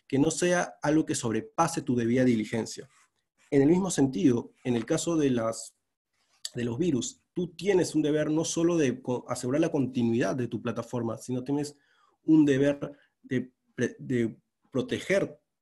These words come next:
a, de, a est-, esta plataforma de terceros, de otras, otros que te puedan vulnerar o, o que puedan, este, incluir virus o demás que pueda afectar a tus usuarios.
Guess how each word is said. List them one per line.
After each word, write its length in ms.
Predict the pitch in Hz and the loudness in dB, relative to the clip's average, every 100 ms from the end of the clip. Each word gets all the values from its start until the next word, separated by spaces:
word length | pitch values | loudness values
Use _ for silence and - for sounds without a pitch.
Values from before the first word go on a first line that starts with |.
| - | -6
a, 160 | 113 | -4
de, 380 | 110 110 110 110 | -2 -2 -2 -2
a 80 | 120 | -4
est-, 160 | 117 - | -4 -4
esta 200 | - 143 | -2 0
plataforma 420 | 139 120 139 143 | 0 0 0 0
de 80 | 123 | 0
terceros, 680 | 117 - - 127 113 - - | -4 -4 -2 -2 -2 -10 -12
de 160 | 123 117 | -6 -4
otras, 320 | 135 151 135 - _ _ _ | -2 -4 -6 -10 _ _ _
otros 340 | 147 139 151 - | -6 -2 -2 0
que 120 | 135 | -2
te 100 | 131 | -2
puedan 300 | - 139 143 | 0 4 4
vulnerar 340 | 139 127 143 156 | 4 2 2 0
o, 40 | |
o 200 | 135 127 | -4 -6
que 100 | 120 | -6
puedan, 380 | 127 123 127 127 | 0 0 2 -2
este, 480 | 127 - 113 110 - _ _ _ _ _ _ _ _ | -4 -6 -6 -6 -10 _ _ _ _ _ _ _ _
incluir 300 | 120 127 127 | -10 -2 2
virus 380 | 143 156 156 - | 6 4 4 -2
o 80 | 135 | -2
demás 260 | 123 147 - | 0 -2 -2
que 140 | 127 | -4
pueda 220 | 127 143 | 0 0
afectar 380 | 143 120 170 147 | 0 -6 -2 -2
a 60 | - | -2
tus 180 | - | -8
usuarios. 440 | - - - - | -16 -16 -16 -18